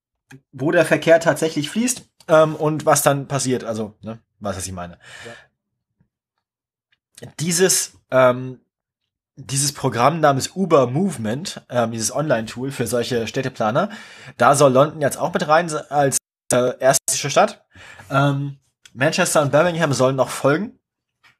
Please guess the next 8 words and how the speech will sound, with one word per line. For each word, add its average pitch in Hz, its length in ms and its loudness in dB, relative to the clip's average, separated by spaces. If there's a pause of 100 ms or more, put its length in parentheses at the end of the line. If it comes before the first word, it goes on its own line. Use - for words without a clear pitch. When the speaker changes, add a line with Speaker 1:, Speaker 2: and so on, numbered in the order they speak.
Speaker 2:
Aha. 110 440 -6 (280)
Speaker 1:
Jedenfalls 131 420 0
möchte 123 400 0 (400)
Uber 117 220 -4
sich 110 140 -4
jetzt 110 160 -2
nützlich 98 300 -10
machen. 90 200 -14